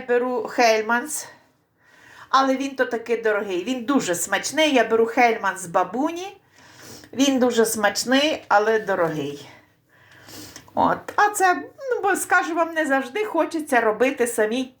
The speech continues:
той майонез. От взяла готовий. Взяла цей прибалтійський, спробуємо, який він. Чи, чи такий же, як Хельманс, чи, чи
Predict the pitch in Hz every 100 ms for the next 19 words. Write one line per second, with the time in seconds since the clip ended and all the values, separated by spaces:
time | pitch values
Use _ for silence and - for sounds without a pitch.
0 | _ 220 220 180 175 165 160 147 165 202
1 | 208 233 349 359 330 302 254 - 320 294
2 | 277 269 _ _ _ _ _ - - -
3 | _ - - - - - - - - -
4 | 247 311 277 269 262 254 254 240 240 339
5 | 302 - 269 - 269 262 254 233 220 214
6 | 240 220 160 143 - - 185 165 - -
7 | 302 359 370 392 311 330 320 - 330 320
8 | 277 262 262 - - 175 170 151 - -
9 | 165 156 156 143